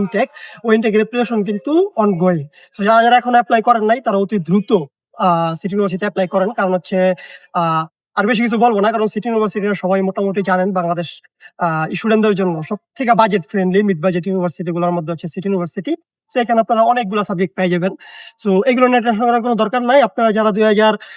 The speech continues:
ছাব্বিশ সালের জানুয়ারি অথবা মার্চ ইনটেকে প্রিপারেশন করবেন, তাদেরকে আমি যেটা আগেও বলছিলাম যে আপনারা তিন হাজার থেকে, আহ, পঁয়ত্রিশশো রিঙ্গিতের মতো একটা ডিসকাউন্ট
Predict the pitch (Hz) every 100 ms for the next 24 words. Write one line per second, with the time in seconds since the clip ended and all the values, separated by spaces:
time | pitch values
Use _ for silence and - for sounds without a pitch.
0 | - 214 190 202 - 202 233 190 185 202
1 | 220 202 202 190 190 - 220 202 208 226
2 | 214 196 190 175 277 311 - _ - 233
3 | 226 240 233 233 233 226 247 214 214 -
4 | 202 262 202 - 214 208 - 254 233 220
5 | 214 214 240 294 - - 185 175 214 -
6 | 226 220 208 185 202 202 196 190 - -
7 | 190 226 196